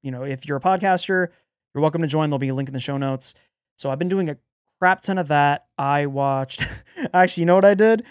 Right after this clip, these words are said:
I'm a dad, dude. I watched season three of Bluey. Season three dropped this, <laughs> this week, baby. You know how hype I, hype I was for there to be fresh episodes of Bluey in which I have to watch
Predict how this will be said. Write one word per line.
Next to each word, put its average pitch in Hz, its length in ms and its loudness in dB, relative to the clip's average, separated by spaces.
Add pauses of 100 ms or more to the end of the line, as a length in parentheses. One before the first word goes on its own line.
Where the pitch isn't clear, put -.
(120)
I'm 185 160 0
a 139 60 0
dad, 147 420 4
dude. 143 220 0
I 151 80 4
watched 170 300 6
season 196 420 0
three 202 320 2
of 208 120 2
Bluey. 147 480 2
Season 170 360 0
three 190 260 0
dropped 151 400 2
this, 143 200 -4
<laughs> 196 200 -2
this 208 220 2
week, 196 240 2
baby. 185 360 4 (440)
You 202 80 0
know 254 120 6
how 240 200 6
hype 233 240 4
I, 254 60 8 (180)
hype 220 200 2
I 247 100 6
was 247 200 6
for 196 180 -2
there 196 120 4
to 185 60 2
be 180 100 -2
fresh 165 640 2
episodes 185 420 0
of 160 80 0
Bluey 175 440 0
in 160 100 -2
which 165 160 0
I 160 80 0
have 180 200 2
to 180 80 -4
watch 170 340 2